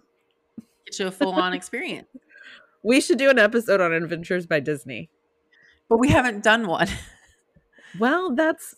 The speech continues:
Speaker 2: you know, I mean, we should, we should do one so we can do a podcast on it.
Speaker 1: I don't have unlimited vacation.
Speaker 2: <sighs> I mean, I technically don't either. I just work remote.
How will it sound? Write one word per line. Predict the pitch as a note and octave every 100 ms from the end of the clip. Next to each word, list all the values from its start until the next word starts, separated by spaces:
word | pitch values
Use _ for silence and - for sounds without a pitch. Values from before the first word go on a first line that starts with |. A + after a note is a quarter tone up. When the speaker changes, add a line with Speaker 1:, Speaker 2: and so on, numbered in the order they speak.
| -
Speaker 2:
you | C4
know, | F#3 E3+ -
I |
mean, | G3+ G3+ F#3
we | F3+ G#3+
should, | - G3+ - _ _ _ _ _ _
we | D#3 E3+
should | G#3 F3
do | G3+ B3+
one | G#3 D#3+ E3+
so | -
we | E3
can | F#3
do | F#3+ G3+
a |
podcast | G3+ - A3+ A3 F#2 - -
on | F2 D2
it. | - _ _ _ _ _ _ _ _ -
Speaker 1:
I | F3+ F#3 G#3
don't | G3+ G#3 G3 F#3
have | F#3+ E3+ E3+
unlimited | E3+ E3+ E3 D#3+ D#3
vacation. | D3 D3+ D3 C#3 - - - F#3+ _ _ _ _ _ _ _ _ _
Speaker 2:
<sighs> | - - - - - - _ _ _ _ _ _ _ _ -
I |
mean, | G3
I | D#3+ D4
technically | - G#3+ A3 G#3+ G3 E3+
don't | D#3 C3+
either. | - D#3 B2+ A#2 -
I | D#3+
just | D#3 D3+ -
work | C3+ -
remote. | G#2+ F2+ C#2+